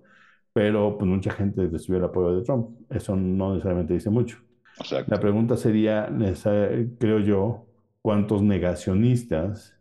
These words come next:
Speaker 2: Así es.
Speaker 1: llegaron al poder? Eh, pues, de los grandes negacionistas, ninguno,
Speaker 2: Ninguno.
Speaker 1: ¿no? Eh, solamente en Arizona, la, este, eh, Lake,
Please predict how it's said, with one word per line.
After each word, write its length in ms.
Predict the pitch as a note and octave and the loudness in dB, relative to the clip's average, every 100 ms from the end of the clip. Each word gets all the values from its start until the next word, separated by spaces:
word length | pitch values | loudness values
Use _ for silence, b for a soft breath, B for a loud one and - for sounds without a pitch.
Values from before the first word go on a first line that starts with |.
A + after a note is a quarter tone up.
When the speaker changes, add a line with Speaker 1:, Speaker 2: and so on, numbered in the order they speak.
| _ | _
Speaker 2:
Así 220 | - - C#2 | -14 -6 -4
es. 180 | F2+ | -2
Speaker 1:
llegaron 300 | E2 E2+ E2 | -2 -4 -4
al 140 | F2 F2 | -4 -2
poder? 420 | B2 C#3+ B2 - - b b b b b | 0 0 -2 -8 -20 b b b b b
Eh, 460 | G#2 G2+ G2 F#2+ F#2 | -2 0 0 0 0
pues, 140 | G#2 A2+ | 0 2
de 80 | A2 | 2
los 140 | A2+ | 2
grandes 240 | A#2+ E3 D#3+ | 2 2 2
negacionistas, 720 | C#3+ A2+ A#2 B2+ B2 C#3 - | 0 0 0 0 0 -2 0
ninguno, 680 | A#2 G#2 D#3+ C3 A2 C#3+ - - | 0 2 2 2 0 -4 -8 -6
Speaker 2:
Ninguno. 340 | E2+ F2 F#2 | 0 2 2
Speaker 1:
¿no? 260 | F#2+ - - _ _ _ _ | 2 -2 -14 _ _ _ _
Eh, 320 | - G#2+ G2+ G2 | -2 0 2 0
solamente 600 | G#2 A#2 G#2+ A#2+ A#2 A#2 | 0 2 4 2 2 2
en 80 | G2 | 2
Arizona, 680 | F#2 F2 A2+ A2+ A2 - - | 0 0 0 2 0 -4 -6
la, 480 | G2 F2 E2+ E2+ | -2 0 0 -2
este, 360 | F2 F2 - F2+ | -2 -4 -2 0
eh, 1400 | F2 E2 E2 E2 E2 - F2+ F#2 F2 F2 F2+ F2 F2 - | 2 2 0 0 -2 -2 -2 -2 -2 -2 -4 -4 -6 -6
Lake, 420 | F2+ G2 G#2 A#2 | -2 0 0 -2